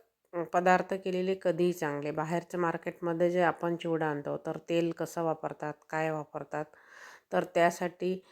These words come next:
आज आपण हा घरच्या घरी मस्त छान पातळ पोह्याचा चिवडा बनवूया. तर हे पातळ पोहे म्हणजे कुठले? आप-, आपण जे नाश्त्यासाठी जे पोहे वापरतो तर तेच पोहे मी घेतलेले आहे.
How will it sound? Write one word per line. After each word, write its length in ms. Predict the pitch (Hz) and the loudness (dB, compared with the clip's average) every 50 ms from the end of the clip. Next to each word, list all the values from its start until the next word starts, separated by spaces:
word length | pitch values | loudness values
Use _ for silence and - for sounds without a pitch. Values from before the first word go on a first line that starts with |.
| - - _ _ | -20 -20 _ _
आज 220 | - 160 170 170 | 0 2 2 4
आपण 340 | 175 160 - - 170 170 175 | 2 0 0 -2 -2 0 0
हा 220 | 170 160 170 165 160 | 0 0 0 -2 0
घरच्या 420 | 160 180 175 160 - - 165 160 | 0 -2 -2 -2 -2 -2 -2 -2
घरी 180 | 156 160 165 170 | 0 -2 -2 -2
मस्त 440 | 165 165 165 160 - - _ - 180 - - - | 0 -2 -2 -4 -6 -12 _ -12 -12 -12 -4 -2
छान 160 | 180 180 185 | -2 -2 0
पातळ 520 | 185 185 170 165 - _ _ _ - 175 | 0 -2 -2 -2 -4 _ _ _ -4 -4
पोह्याचा 600 | 170 - - - 170 165 160 165 165 - - 175 | -4 -6 -6 -6 -6 -4 -4 -4 -6 -6 -8 -10
चिवडा 420 | 175 - - 180 170 165 170 165 160 | -10 -6 -4 -2 2 4 4 4 4
बनवूया. 380 | 160 156 151 151 147 143 143 - _ _ _ _ _ - - - - - - _ _ _ - | 2 -2 -4 -4 -4 -6 -8 -12 _ _ _ _ _ -20 -20 -20 -20 -20 -20 _ _ _ 2
तर 260 | 180 185 185 190 185 | 4 6 8 8 6
हे 200 | 190 175 196 190 | 6 4 0 -2
पातळ 380 | 185 - 180 170 175 - - 190 | 2 2 0 0 0 0 -2 -2
पोहे 340 | 185 - 185 185 185 190 | 0 0 -2 0 0 0
म्हणजे 260 | 185 185 185 180 - 190 | 0 0 0 -2 -4 -6
कुठले? 300 | - 190 185 - 185 180 | -10 -12 -8 -2 2 2
आप-, 140 | 170 165 - _ _ _ _ _ _ _ _ _ _ _ _ | 2 2 0 _ _ _ _ _ _ _ _ _ _ _ _
आपण 340 | - 170 - - 175 175 180 | -2 -2 0 0 -2 0 2
जे 120 | 180 180 | 2 2
नाश्त्यासाठी 760 | 175 175 170 165 160 - - - 170 165 - 175 165 - 180 170 | 4 4 2 2 0 -4 -2 -2 -2 -2 -2 -6 -4 -4 -4 -4
जे 140 | 170 185 | -2 -4
पोहे 400 | 175 180 - 165 160 160 151 170 | -4 -2 -2 -2 -2 0 -2 -2
वापरतो 640 | 165 165 160 156 - - 151 143 - - 147 147 - - - - - - - - _ _ | -2 -2 -4 -6 -6 -12 -12 -12 -10 -10 -10 -10 -12 -18 -20 -20 -20 -20 -20 -20 _ _
तर 120 | 190 175 | -2 -2
तेच 360 | 170 - - 202 196 190 - - | -2 2 2 2 2 2 0 -2
पोहे 320 | - 185 170 165 175 170 | 2 2 2 4 4 2
मी 200 | 170 170 170 165 | 2 2 2 2
घेतलेले 440 | 170 170 175 - - 160 156 160 160 | 0 0 -2 -2 -2 -2 0 0 0
आहे. 280 | 156 156 143 160 165 | -2 -4 -4 -6 -8